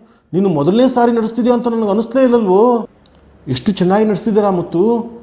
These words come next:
ಜೀವನದಲ್ಲಿ ನೀವು ತುಂಬ ಎತ್ತರಕ್ಕೆ ಏರ್ತೀರಾ ನೋಡಿ" ಅಂತ ಅತ್ಯಂತ ಖುಷಿಯಿಂದ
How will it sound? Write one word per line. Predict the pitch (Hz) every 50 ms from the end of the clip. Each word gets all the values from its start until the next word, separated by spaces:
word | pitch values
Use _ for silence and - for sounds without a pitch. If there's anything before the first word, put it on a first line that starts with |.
| - _ - - _ _ _ - 104 104
ಜೀವನದಲ್ಲಿ | 113 127 151 190 196 196 190 190 190 196
ನೀವು | 185 - - -
ತುಂಬ | 135 127 143 156 - 165 185 214
ಎತ್ತರಕ್ಕೆ | 220 208 196 - - 202 196 - 214
ಏರ್ತೀರಾ | 196 190 170 - - 190 175
ನೋಡಿ" | 156 143 165 214 185 151 117 - - - - - - - - - - - - - - - - - - - - - - - - - - - - - - - - -
ಅಂತ | 131 - - - - - - -
ಅತ್ಯಂತ | 117 - - - - - 170 170 185 202 190 247
ಖುಷಿಯಿಂದ | 240 240 - - 156 - - 214 196 180 180 180